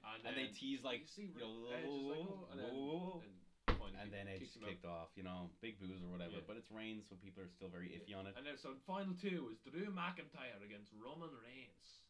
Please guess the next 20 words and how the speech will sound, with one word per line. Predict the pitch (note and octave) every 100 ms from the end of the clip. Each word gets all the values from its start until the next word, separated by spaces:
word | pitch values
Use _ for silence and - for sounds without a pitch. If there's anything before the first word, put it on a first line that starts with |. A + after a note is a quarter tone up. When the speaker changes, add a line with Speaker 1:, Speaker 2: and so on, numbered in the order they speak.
| -
Speaker 2:
And | F#2+
oh | A2
my | G#2 B1+
gosh. | C2+ D2+ - - - - - G#2
Speaker 1:
And | G#2+ A2+ A#2
it | A2+
Speaker 2:
It | F2+
was | E2+
very | D#2+
tense. | - D#2 D2+ - -
Speaker 1:
It |
was | D#3
very | A#3+
s-, | B3+ - -
Speaker 2:
It |
was | F#2+ -
Speaker 1:
very | F#3
Speaker 2:
very | F3
Speaker 1:
slow. | F3+
Speaker 2:
tense. | -